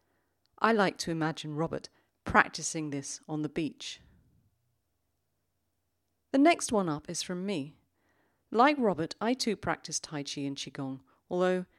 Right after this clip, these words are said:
if I'm honest, I'm not a great lover of Qigong. I know most people think of Tai Chi as a nice, gentle exercise, which of course it can be. I chose my teacher here in Switzerland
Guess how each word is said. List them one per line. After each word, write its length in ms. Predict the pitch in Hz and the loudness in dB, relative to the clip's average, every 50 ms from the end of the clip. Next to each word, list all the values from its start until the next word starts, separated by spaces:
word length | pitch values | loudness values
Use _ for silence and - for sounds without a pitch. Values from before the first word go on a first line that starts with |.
| _ _ _ _ | _ _ _ _
if 120 | - 190 202 | -4 2 2
I'm 120 | 202 208 | 4 6
honest, 360 | 220 202 175 165 165 - - | 6 4 4 2 2 2 0
I'm 80 | 180 175 | 0 0
not 160 | 170 165 160 | 0 0 0
a 20 | 165 | 0
great 320 | - 151 156 147 - - | 0 2 0 2 0 -2
lover 240 | 151 143 131 139 143 | -4 -4 -4 -4 -6
of 80 | 131 | -6
Qigong. 460 | - - - - - 135 131 127 127 127 _ _ _ _ _ _ _ _ - | -8 -10 -12 -10 -10 -8 -8 -8 -12 -14 _ _ _ _ _ _ _ _ 2
I 100 | - 254 | 4 6
know 220 | 277 285 302 302 294 | 8 8 10 10 8
most 300 | 262 247 240 247 - - | 8 6 6 4 0 -2
people 280 | - 156 147 - 151 | -4 -4 -4 -4 -6
think 260 | 156 - - 170 160 | -6 -4 -6 -6 -6
of 120 | - 165 - | -8 -10 -10
Tai 220 | - 180 170 160 | -6 -4 -4 -4
Chi 200 | 156 - - 185 151 | -4 -4 -6 -4 -2
as 180 | 151 143 - 165 | -2 -2 -2 -4
a 20 | |
nice, 400 | 156 160 170 175 185 185 180 - | -4 -2 -2 -2 -2 -2 -4 -6
gentle 400 | - - 156 156 151 151 - - | -4 -2 -2 -2 -2 -4 -8 -8
exercise, 720 | - 170 139 - - - - - 147 139 135 135 139 - - _ _ _ - | -8 -8 -8 -8 -8 -8 -6 -4 -4 -4 -4 -6 -8 -10 -14 _ _ _ -4
which 180 | - 302 - | -4 -2 -2
of 80 | 359 - | -2 -2
course 260 | - 320 262 226 - | 2 4 4 4 4
it 120 | 233 - - | 0 -4 -2
can 240 | 277 285 285 208 | 0 0 2 0
be. 260 | 131 120 117 156 196 - _ _ _ _ _ _ _ _ _ _ _ _ _ _ _ _ - - 233 | 0 -2 -6 -6 -8 -12 _ _ _ _ _ _ _ _ _ _ _ _ _ _ _ _ -2 2 4
I 100 | 262 285 | 4 4
chose 360 | 277 - 247 208 190 180 - | 4 4 4 4 4 2 0
my 100 | 180 170 | -4 -4
teacher 360 | 160 - - 156 - - 170 | -4 -4 -6 -8 -8 -6 -6
here 240 | 160 151 175 170 156 | -6 -4 -4 -4 -4
in 80 | 156 156 | -2 -2
Switzerland 640 | - - 196 - - - 147 143 139 143 143 - | -2 -2 -2 -2 -4 -6 -6 -6 -6 -6 -6 -10